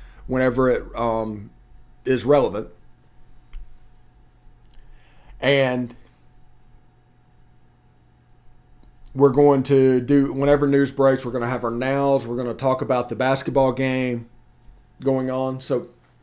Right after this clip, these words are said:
James York asks, "Where do we go from here?" Well, it gets pretty simple because we're on the same path we were three weeks ago. We have to repair what's been done,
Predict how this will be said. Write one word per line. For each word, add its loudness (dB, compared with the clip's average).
James 2
York 6
asks, 2
"Where 6
do 4
we 0
go 2
from -8
here?" -12
Well, 8
it 0
gets 0
pretty -2
simple 0
because 0
we're 4
on 4
the 0
same 2
path 4
we 4
were 8
three 2
weeks 2
ago. -10
We 4
have 6
to -2
repair 4
what's 2
been 2
done, 0